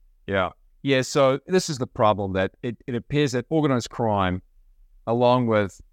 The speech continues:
maybe ideological partners in the judicial system, are going after those who want to actually uphold the law. They've flipped, they've flipped their role on its head. And this is what,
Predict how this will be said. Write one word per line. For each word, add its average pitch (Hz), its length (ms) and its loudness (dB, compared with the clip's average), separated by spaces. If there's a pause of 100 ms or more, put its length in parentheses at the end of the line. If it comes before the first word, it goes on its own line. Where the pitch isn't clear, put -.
(120)
maybe 120 380 0
ideological 117 680 2
partners 135 800 0
in 120 120 -6
the 107 60 -4
judicial 110 460 -4
system, 143 520 -2 (520)
are 107 560 2 (440)
going 147 360 2
after 127 420 0
those 110 360 0
who 113 100 -4
want 104 240 -6
to - 120 -8
actually 107 300 -2
uphold 147 480 0
the 104 80 -4
law. 85 380 -4 (240)
They've 110 160 -4
flipped, - 420 -2
they've 107 160 -4
flipped - 320 -4
their 113 140 0
role 104 340 0
on 101 180 -6
its - 220 -12
head. 98 320 -4 (600)
And 127 440 -2 (160)
this 175 200 -2
is 160 120 -2
what, 127 280 0